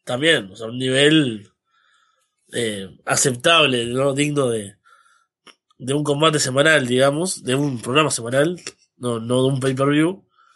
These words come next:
sea, a esta altura, lo, lo que veíamos de, de Money in the Bank no era ni cerca el mejor Money in the Bank de la historia, ¿no? Ya llegábamos como cinco combates, cuatro, no sé cuántos. Y,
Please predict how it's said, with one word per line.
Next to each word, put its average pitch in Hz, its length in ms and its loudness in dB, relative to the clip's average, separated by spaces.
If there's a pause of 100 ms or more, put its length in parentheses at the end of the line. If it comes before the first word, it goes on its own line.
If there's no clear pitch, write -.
(340)
sea, 120 320 -2
a 139 40 2
esta 139 120 0
altura, 151 560 2
lo, 120 220 -4
lo 127 140 -2
que 127 100 -4
veíamos 139 920 0
de, 120 240 -2
de 123 120 -2
Money 151 180 2
in 143 60 -2
the 135 80 0
Bank 156 400 0
no 127 180 -2
era 123 560 0 (540)
ni 147 120 0
cerca 156 360 2
el 143 60 2
mejor 139 260 -2
Money 143 180 0
in 127 60 -6
the 123 80 -2
Bank 139 140 0
de 127 100 -2
la 120 60 -2
historia, 139 440 0
¿no? 156 340 -2 (200)
Ya 135 80 -8
llegábamos 139 480 0
como 117 160 -6
cinco 160 320 2
combates, 127 440 0
cuatro, 143 360 0
no 120 80 -4
sé 139 100 -2
cuántos. 147 560 0 (960)
Y, 113 440 0